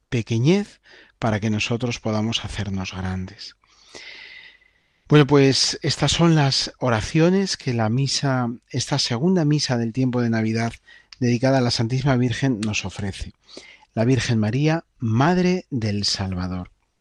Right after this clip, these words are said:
Todavía quedan otras cuatro misas más para este tiempo de Navidad. Iremos, eh, desglosándolas poquito a poco, no todas ya en este tiempo de Navidad, porque sabéis que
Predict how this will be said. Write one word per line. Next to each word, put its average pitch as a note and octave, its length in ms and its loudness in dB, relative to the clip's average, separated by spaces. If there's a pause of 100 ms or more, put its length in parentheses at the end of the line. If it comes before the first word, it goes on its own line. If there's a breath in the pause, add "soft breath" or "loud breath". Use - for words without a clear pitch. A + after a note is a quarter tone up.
(760)
Todavía F3 500 4 (380 loud breath)
quedan D#3+ 560 4
otras B2 720 0
cuatro D3+ 340 2
misas B2 360 0
más E3+ 280 -2 (300 loud breath)
para A#2 200 0
este A#2 180 -4
tiempo A2+ 300 -2
de G#2 100 -2
Navidad. G2 400 -2 (680 loud breath)
Iremos, C3+ 680 2
eh, D3 160 0
desglosándolas E3+ 960 0
poquito A#2 380 -4
a A#2 40 -2
poco, F3+ 400 0 (360 loud breath)
no C3+ 180 2
todas D#3+ 340 2
ya B2+ 120 2
en B2 100 2
este A#2 160 -4
tiempo B2+ 260 0
de C#3 60 2
Navidad, D3 400 2
porque D3+ 160 -8
sabéis A#2 320 -4
que A#2+ 220 -2